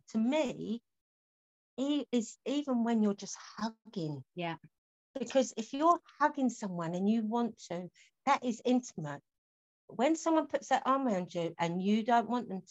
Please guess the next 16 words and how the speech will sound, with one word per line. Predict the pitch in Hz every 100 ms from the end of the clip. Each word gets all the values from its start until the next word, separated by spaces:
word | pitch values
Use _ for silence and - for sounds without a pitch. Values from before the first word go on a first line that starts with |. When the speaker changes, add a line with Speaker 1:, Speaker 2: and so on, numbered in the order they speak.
| 151
Speaker 1:
to, | 143 139
wow, | 165 170 165 143 135 _ _ _ _ -
you | 160
Speaker 2:
Yeah, | 214
Speaker 1:
feel | - 233
Speaker 2:
it's | 214
a |
Speaker 1:
how | 196
that | 196
Speaker 2:
complete | 185 - 185 180 -
different | 175 202 180
Speaker 1:
complete | - 196 226 185
Speaker 2:
feeling. | 160 165
Speaker 1:
different. | 160 165 156 _ _ _ _
Also | 247 262 - 233 -
kissing. | 285 269 - 170 151 135